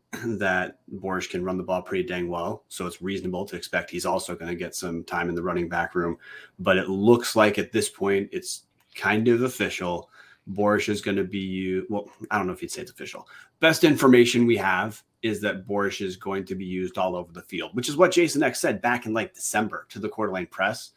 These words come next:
But Stefan, like, you know, we've talked pri-, previously,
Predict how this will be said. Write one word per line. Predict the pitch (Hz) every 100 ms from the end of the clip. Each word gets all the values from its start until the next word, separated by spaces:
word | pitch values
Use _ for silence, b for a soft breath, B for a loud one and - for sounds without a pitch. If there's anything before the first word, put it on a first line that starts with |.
| b b b -
But | 101 107 98
Stefan, | - 110 101 107 98 90 -
like, | 110 104
you | 101
know, |
we've | 104 98
talked | - 90 - _ b _ _ -
pri-, | - 120 113 110 -
previously, | 139 131 110 - 95 92 87